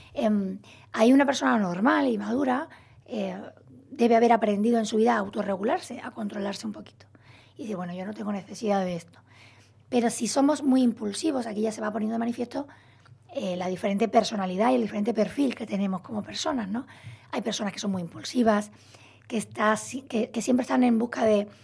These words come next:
de una especie de chute de impacto, ¿no? Los impactos, estas cosas que, que de pronto nos dejan como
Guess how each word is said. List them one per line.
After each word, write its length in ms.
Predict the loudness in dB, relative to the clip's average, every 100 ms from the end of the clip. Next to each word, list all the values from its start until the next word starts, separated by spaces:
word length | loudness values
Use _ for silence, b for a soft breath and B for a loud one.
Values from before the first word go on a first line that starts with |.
| B
de 120 | 0
una 120 | 2 2
especie 260 | 0 0
de 180 | 0 0
chute 320 | -2 -4 -2 -2
de 60 |
impacto, 460 | -4 -6 -10 -12 -8
¿no? 180 | -6 -6 B B B -12
Los 140 | -8
impactos, 720 | -8 -10 -2 -2 -2 -4 -6 -6
estas 180 | -12
cosas 240 | -12 -10 -8
que, 200 | -8 -10 B B B -12
que 100 | -4
de 80 | -4
pronto 480 | -2 0 0 -2 -6 -12
nos 140 | -10
dejan 220 | -8 -6 -4
como 480 | -2 -4 -4 -12